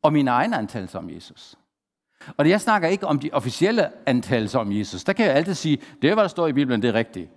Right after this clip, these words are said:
Men nu spørger jeg, hvad tænker du, hvad føler du, når du hører navnet Jesus? Fordi vi har vores egen filter. De kommer fra vores indre, de kommer fra vores egne følelser, vores egne tanker.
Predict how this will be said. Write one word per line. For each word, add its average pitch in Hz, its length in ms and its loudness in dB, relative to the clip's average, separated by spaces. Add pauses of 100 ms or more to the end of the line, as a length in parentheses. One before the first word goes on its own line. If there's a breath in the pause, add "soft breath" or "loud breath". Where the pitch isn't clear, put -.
(440 soft breath)
Men 117 100 2
nu 220 100 4
spørger 190 340 2
jeg, 135 100 2 (240)
hvad 127 360 0
tænker 226 360 -2
du, 120 200 -2
hvad 104 200 -4
føler 147 640 -2
du, 98 200 -8 (1300)
når 117 140 0
du 110 140 -2
hører 98 340 0 (120)
navnet 95 440 -6
Jesus? - 560 -16 (1500 loud breath)
Fordi 226 140 4
vi 233 120 6
har 247 340 0
vores 165 180 2
egen 185 340 0
filter. 294 340 0 (1500)
De 170 60 -2
kommer 202 240 0
fra 180 140 0
vores 185 240 0
indre, 202 240 0
de 135 60 0
kommer 165 160 0
fra 160 100 -4
vores 147 200 -2
egne 208 320 0
følelser, 196 360 0
vores 135 200 -2
egne 190 320 0
tanker. 175 440 0